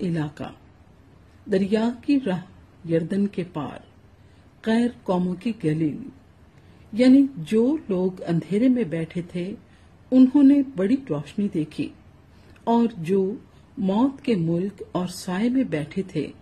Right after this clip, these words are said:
उन पर रोशनी चमकी। उस वक्त से यीशु ने मुनादी करना और ये कहना शुरू किया कि तौबा करो, क्योंकि आसमान की बादशाही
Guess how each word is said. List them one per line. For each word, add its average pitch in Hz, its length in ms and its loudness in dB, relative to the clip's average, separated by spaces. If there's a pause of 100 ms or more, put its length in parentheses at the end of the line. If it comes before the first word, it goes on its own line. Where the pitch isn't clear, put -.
(680)
उन 254 160 8
पर 285 220 -2
रोशनी 196 540 -4
चमकी। 165 680 -6 (1600)
उस 311 280 -4
वक्त 214 240 -2
से 247 400 0
यीशु 190 300 0
ने 262 140 6
मुनादी 160 500 0
करना 156 540 -4 (440)
और 208 200 0 (180)
ये 220 140 2
कहना 180 500 -6
शुरू 202 320 -4
किया 156 400 -6 (720)
कि 262 100 2
तौबा 226 480 -2
करो, 156 380 -4 (480)
क्योंकि 202 460 -4 (580)
आसमान 196 680 0
की 330 200 0
बादशाही 175 800 -4